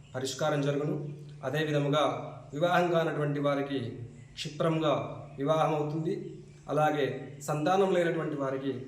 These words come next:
సంతానం అవుతుంది, మరియు సమస్త రోగ బాధల నుండి కూడా ఈ అమ్మవారు విముక్తి చెందేలాగా అమ్మవారు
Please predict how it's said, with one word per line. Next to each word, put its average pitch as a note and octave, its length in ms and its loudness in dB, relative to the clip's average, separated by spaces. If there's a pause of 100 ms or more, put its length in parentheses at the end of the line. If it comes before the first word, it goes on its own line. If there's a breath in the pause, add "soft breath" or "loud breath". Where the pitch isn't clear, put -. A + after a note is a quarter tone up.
(320)
సంతానం E3 480 4
అవుతుంది, C#3 380 0 (1200)
మరియు D3 300 4 (420)
సమస్త D#3+ 340 0 (580)
రోగ F3 200 6 (120)
బాధల F3+ 340 8
నుండి D#3+ 280 2
కూడా D3 200 4 (500)
ఈ C3+ 120 0
అమ్మవారు D3+ 440 4 (800 loud breath)
విముక్తి D#3 360 0
చెందేలాగా D3+ 540 4 (640)
అమ్మవారు C#3 380 4